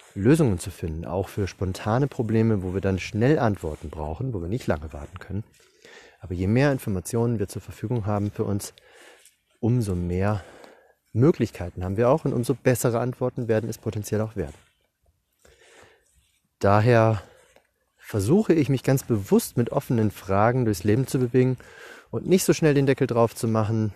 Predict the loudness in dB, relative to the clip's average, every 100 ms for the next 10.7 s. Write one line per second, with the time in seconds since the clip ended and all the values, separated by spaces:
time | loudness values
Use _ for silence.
0 | -8 -4 -2 0 0 2 2 2 0 2
1 | 2 2 2 2 2 0 -4 -4 0 2
2 | 2 0 -4 -4 0 2 2 2 4 4
3 | 0 -8 -20 -20 -20 -20 _ _ 0 4
4 | 6 4 2 2 2 2 2 -2 -2 -4
5 | -2 2 4 4 0 0 2 4 4 2
6 | -2 -2 -2 -4 -4 -6 -6 -6 2 4
7 | 6 4 2 -4 _ _ _ _ _ _
8 | _ -18 -8 -6 0 2 4 4 2 2
9 | 2 4 2 0 4 4 6 2 2 0
10 | 2 2 4 2 4 4